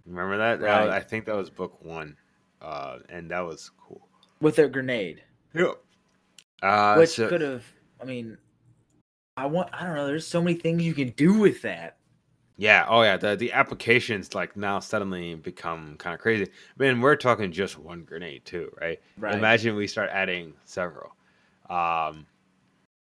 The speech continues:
Speaker 1: yeah, and that's just grenade. Imagine, like, if we get more.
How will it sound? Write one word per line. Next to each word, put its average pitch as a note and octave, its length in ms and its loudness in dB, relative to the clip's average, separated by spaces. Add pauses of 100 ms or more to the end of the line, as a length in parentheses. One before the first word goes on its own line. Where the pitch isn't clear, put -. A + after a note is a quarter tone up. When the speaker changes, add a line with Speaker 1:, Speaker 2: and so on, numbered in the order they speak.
(560)
Speaker 1:
yeah, D2+ 100 -6 (360)
and A2+ 120 0
that's C#3+ 180 10
just A#2+ 260 4
grenade. A2+ 420 4
Imagine, G#2 580 0
like, F2 280 -4
if F2+ 120 -10
we G2+ 140 -4
get E2+ 320 -2
more. D#2+ 500 -12